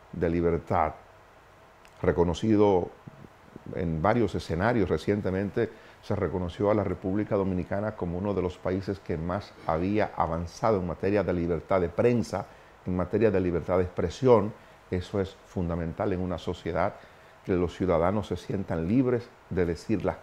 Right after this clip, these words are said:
cosas, que no haya la censura o la autocensura. Eso es importante. Y entonces, eso que se ha abonado con mucha sangre y con mucho sacrificio, yo creo que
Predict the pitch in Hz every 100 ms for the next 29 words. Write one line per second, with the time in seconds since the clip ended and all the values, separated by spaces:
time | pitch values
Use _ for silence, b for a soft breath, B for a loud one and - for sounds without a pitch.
0 | - 131 117 82 90 - B B B B
1 | 104 95 98 110 101 90 - 101 87 -
2 | 117 101 - - 95 87 90 85 - 82
3 | - 143 107 - - - 147 - 80 76
4 | 73 73 - - - B B B B 185
5 | 156 139 127 135 117 - - B B B
6 | - 127 139 120 110 110 117 113 104 113
7 | 110 92 101 101 110 - 98 90 80 80
8 | 85 85 98 113 - 113 117 107 110 -
9 | 95 95 - - - - - - 120 101
10 | 90 95 - 90 90